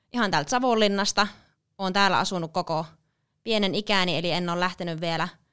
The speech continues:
muualle maailmalle katselemaan, että minkälaista siellä olisi.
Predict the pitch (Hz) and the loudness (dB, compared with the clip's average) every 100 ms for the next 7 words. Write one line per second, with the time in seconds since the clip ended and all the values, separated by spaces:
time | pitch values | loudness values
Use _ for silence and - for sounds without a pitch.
0 | _ _ _ _ - 269 262 220 208 202 | _ _ _ _ -4 2 4 6 4 0
1 | _ 214 214 196 180 185 180 190 180 170 | _ 4 6 6 2 0 -2 -2 -4 -6
2 | 175 180 180 170 175 185 185 180 170 92 | -4 -2 -2 0 0 0 -2 0 0 0
3 | 160 196 | 0 -2